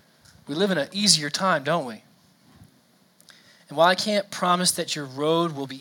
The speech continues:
easy, I can promise that every trial, I can promise that every inexplicable trial is being used by God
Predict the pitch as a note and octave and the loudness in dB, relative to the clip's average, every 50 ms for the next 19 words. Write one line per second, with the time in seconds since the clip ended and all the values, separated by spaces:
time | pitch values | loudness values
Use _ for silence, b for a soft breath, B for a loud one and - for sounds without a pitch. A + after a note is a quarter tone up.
0 | C#3+ D#3+ E3+ D3+ C#3 C#3+ - C#3 C#3 - - C3 - - - E3+ E3+ E3+ D#3+ D3 | -12 -8 -6 -6 -4 -4 -4 -6 -6 -6 -8 -14 -14 -8 -4 0 2 2 2 0
1 | C3+ - - C3+ C3 C3+ C#3+ D#3+ E3+ - - - C#3 B2+ B2 A#2+ A#2 A#2 - - | -2 -6 -4 -4 -4 -4 -4 -2 -4 -4 0 4 4 6 6 4 2 -2 -4 -8
2 | - - - _ _ _ _ _ - B B B B B B B B - - - | -20 -20 -20 _ _ _ _ _ -20 B B B B B B B B -14 -12 -12
3 | - - F3+ E3+ E3+ E3 D#3+ D#3+ - - C#3+ - - - - - E3+ F3 F3+ F3 | -6 0 4 4 4 4 2 0 -2 -2 -4 -6 -8 -12 -10 -4 0 0 0 0
4 | E3 E3+ F3+ F#3 F#3 F#3 F3 - E3 D#3 D3+ C#3 - - - - - - F#3+ G3 | 0 -2 -2 -2 -2 -4 -6 -8 -8 -8 -4 0 4 6 6 6 4 4 2 2
5 | G3 - E3 C3+ C3 B2 - - - B2+ A#2+ A#2 A#2 A#2 A#2+ - A#2+ - - D3 | 2 2 0 -2 -2 -4 -6 -2 0 0 2 2 0 -2 -6 -8 -10 -10 -10 -10
6 | C#3+ C#3+ C#3+ C#3 C#3+ D#3 E3+ F3+ E3+ D#3 - D#3+ D3+ C#3 B2+ B2 A#2+ A#2 A2+ A2+ | -12 -12 -12 -12 -10 -6 -2 0 0 4 4 4 4 4 0 -2 -2 0 -2 -4